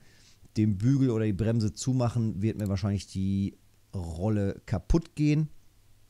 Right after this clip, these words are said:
Mach ich aber nicht. <laughs>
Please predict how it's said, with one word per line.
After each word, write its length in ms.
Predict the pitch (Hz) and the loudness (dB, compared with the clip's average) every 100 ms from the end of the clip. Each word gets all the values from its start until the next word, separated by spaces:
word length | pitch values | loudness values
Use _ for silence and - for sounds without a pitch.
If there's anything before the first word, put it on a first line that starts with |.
| _ _ _ _ _ _ - _ | _ _ _ _ _ _ -20 _
Mach 280 | - 82 95 | -10 -4 -2
ich 160 | 95 90 | -2 -4
aber 160 | 64 85 | -8 -8
nicht. 280 | 73 - - - - - - - | -10 -8 0 0 -2 -4 -4 2
<laughs> 100 | 147 | 2